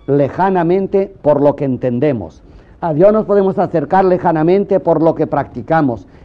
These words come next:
Y a Dios nos acercamos bastante más por lo que experimentamos de Él. En tanto lo experimentamos,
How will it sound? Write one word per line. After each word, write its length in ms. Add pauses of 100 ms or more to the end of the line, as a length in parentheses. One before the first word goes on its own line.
Y 80
a 60
Dios 180
nos 180
acercamos 540
bastante 580
más 280 (180)
por 260
lo 240
que 280 (100)
experimentamos 1000
de 60
Él. 140 (560)
En 240
tanto 520
lo 80
experimentamos, 880